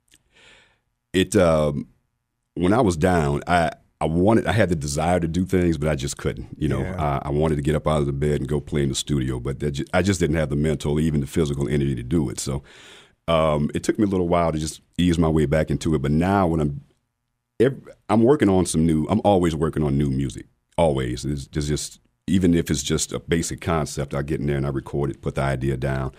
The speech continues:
Speaker 1: come back to it later. So, um, not quite the voiceover work, but, you know, it's just still some music going on.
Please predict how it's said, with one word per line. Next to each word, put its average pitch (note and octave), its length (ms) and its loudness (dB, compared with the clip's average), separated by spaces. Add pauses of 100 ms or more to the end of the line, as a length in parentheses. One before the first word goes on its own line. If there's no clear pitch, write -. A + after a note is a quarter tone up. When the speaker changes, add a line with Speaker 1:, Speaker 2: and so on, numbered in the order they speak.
(300)
Speaker 1:
come A#2 140 2
back F2+ 200 2
to D2+ 140 -4
it C2 60 -6
later. B1+ 300 -4 (340)
So, D2 340 0 (180)
um, C2+ 460 -2 (1040)
not F#2 320 2
quite G2 240 4
the E2 80 -4
voiceover D#2 800 -2
work, C2 280 -2
but, C2 320 -4 (260)
you D2+ 120 -6
know, A#1+ 200 -8
it's C2+ 80 -8
just - 280 -8
still F2 300 0
some C2+ 200 -4
music B1+ 260 -6
going G1+ 260 -12
on. - 140 -20